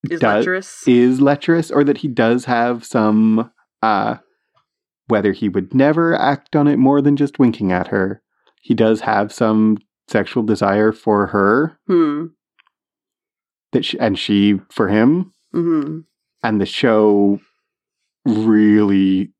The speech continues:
Speaker 2: punishes him for that.
Speaker 1: Yeah. I felt like she got out of bed.
Speaker 2: Yep.
Speaker 1: And she tried to self-harm again. She had the scissors. And then instead of doing that, she kind of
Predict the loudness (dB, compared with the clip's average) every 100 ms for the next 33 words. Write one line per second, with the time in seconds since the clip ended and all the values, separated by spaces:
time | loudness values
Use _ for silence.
0 | -6 -4 -4 -6 -6 -6 -6 -6 -6 -6
1 | -8 -20 _ _ -10 -8 -10 -18 _ _
2 | _ _ _ _ _ _ _ _ _ _
3 | _ _ _ _ _ _ _ _ _ _
4 | _ _ _ _ _ _ _ _ _ _
5 | _ _ _ _ -4 0 0 0 0 0
6 | -2 -8 -14 -8 -4 2 2 2 0 -2
7 | -2 -2 -6 -10 _ _ _ _ _ _
8 | _ 0 0 -6 _ -6 -6 -10 -4 0
9 | 0 -2 0 -2 0 -2 0 0 -2 -2
10 | -4 -4 -4 -4 -4 -4 -4 -8 -12 -20
11 | _ _ _ _ _ -4 0 0 0 -2
12 | -2 -2 0 2 2 2 0 -2 -4 -10
13 | -14 -2 2 2 0 -4 -12